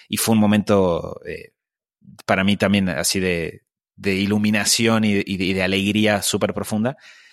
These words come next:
Y cuando me, y cuando falleció Stephen Covey, sentí, sentí genuinamente esa, como una pérdida de no haber podido ver a esa persona, saludarle, decirle, sa-, "Me, me encan-, me encantó todo lo que hiciste y me hizo súper bien".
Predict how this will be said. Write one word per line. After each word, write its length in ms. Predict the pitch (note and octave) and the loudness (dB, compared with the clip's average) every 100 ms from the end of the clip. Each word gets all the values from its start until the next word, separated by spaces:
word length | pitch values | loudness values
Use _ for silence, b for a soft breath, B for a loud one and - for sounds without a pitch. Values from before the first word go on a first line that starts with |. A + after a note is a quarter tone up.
| B | B
Y 100 | - | -12
cuando 280 | G#2+ A#2 A2 | 0 2 2
me, 160 | G#2 G2 | 2 0
y 100 | G#2+ | -2
cuando 220 | A2 G#2 | 0 0
falleció 960 | - F#2+ G2 - A#2 A2 G#2+ G#2 G2+ | -2 -2 0 0 2 4 4 2 2
Stephen 300 | G2 G#2+ G#2+ G#2+ | -2 -6 -6 -2
Covey, 220 | A2+ A2+ | 0 2
sentí, 420 | - G2+ - A2 - | 0 -4 -2 -4 -2
sentí 400 | - G#2 G2 A#2 | -2 -2 -4 -4
genuinamente 540 | A#2 A2 A2 G#2+ G#2 | -2 0 0 -2 -2
esa, 340 | G2+ F#2+ E2+ - _ _ _ _ _ - - | -2 -2 -4 -10 _ _ _ _ _ -20 -6
como 160 | A2+ | -2
una 220 | A#2+ B2 - | 2 0 2
pérdida 340 | B2+ B2+ B2+ | 2 4 4
de 140 | A2+ | 4
no 100 | G#2+ | 4
haber 260 | A#2 A#2 A#2 | 4 4 2
podido 540 | - G#2+ A2 A2+ A2 G2 | 0 2 2 2 2 0
ver 200 | G#2+ G#2+ | 0 0
a 20 | |
esa 160 | - | 0
persona, 380 | G#2 G2+ - G#2+ | -2 -2 -2 -2
saludarle, 460 | - G2 G2 G2 G2+ | -2 0 2 2 0
decirle, 280 | E2+ G2 F#2+ | 0 -2 -2
sa-, 160 | - F2 _ _ | -4 -6 _ _
"Me, 240 | F#2 F#2 F#2+ | -4 -4 -2
me 160 | A2 G#2+ | -2 0
encan-, 300 | G#2 G#2 - - G2 - | 0 -4 -6 -16 -10 0
me 100 | A2 | 0
encantó 320 | G#2+ G#2+ A#2 | 2 0 0
todo 220 | A#2+ A2+ | 0 0
lo 80 | G#2+ | 0
que 80 | G2 | 0
hiciste 400 | - G#2 A2+ A2 B B B | -2 0 -2 -2 B B B
y 160 | F#2+ F#2 | -4 0
me 80 | |
hizo 160 | F#2 - | 0 0
súper 240 | - F2 | -2 -2
bien". 180 | E2 D2+ | -4 -6